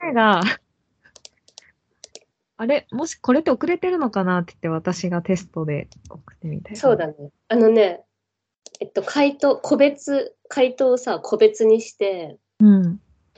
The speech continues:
Speaker 2: そうすると送信日時っていうのが、もう
Speaker 1: はい、はい。
Speaker 2: 回答の一番下のとこにね、左、右端か、にポツンって書いてある。
Speaker 1: あ、ほん-、え、すごい前に送ってくださってるじゃん。
Speaker 2: そうなんだよ。
Speaker 1: あ、本当にあの、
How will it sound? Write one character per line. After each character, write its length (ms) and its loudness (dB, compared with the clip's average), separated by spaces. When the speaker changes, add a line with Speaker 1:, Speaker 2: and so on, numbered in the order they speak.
Speaker 2:
そ 160 0
う 40 2
す 80 -2
る 100 -4
と 100 -4
送 260 4
信 280 -4
日 260 -4
時 80 -4
っ 100 -16
て 100 -10
い 80 -6
う 40 -8
の 100 -8
が、 240 -10
も 80 -10
う 40 -6
Speaker 1:
は 40 -4
い、 140 -6
は 60 -6
い。 120 -2
Speaker 2:
回 60 0
答 140 2
の 120 2
一 240 -4
番 180 0
下 180 -4
の 120 2
と 140 -2
こ 80 -2
に 160 -2
ね、 260 -10
左、 500 -2
右 180 -2
端 240 -10
か、 180 -12
に 220 -10
ポ 160 0
ツ 240 0
ン 80 2
っ 40 -10
て 60 -14
書 80 -10
い 20 -6
て 100 -18
あ 80 2
る。 80 2
Speaker 1:
あ、 60 -2
ほ 120 -8
ん-、 60 -6
え、 120 0
す 380 0
ご 180 4
い 60 4
前 240 4
に 100 4
送 240 0
っ 20 -4
て 180 -4
く 100 -8
だ 120 -2
さ 140 -8
っ 40 -8
て 180 -6
る 100 -4
じ 100 -4
ゃ 60 -6
ん。 140 -8
Speaker 2:
そ 220 -6
う 40 2
な 80 0
ん 140 -10
だ 80 -12
よ。 340 -10
Speaker 1:
あ、 80 -2
本 140 -6
当 160 0
に 160 2
あ 80 -2
の、 120 0